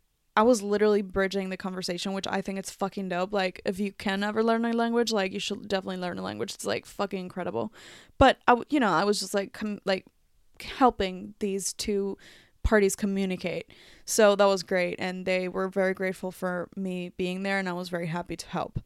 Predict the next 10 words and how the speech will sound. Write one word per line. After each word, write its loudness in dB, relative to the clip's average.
Anyway, -2
so 2
I 4
saw 2
these -2
people, -2
and -2
I 0
was -4
like, -4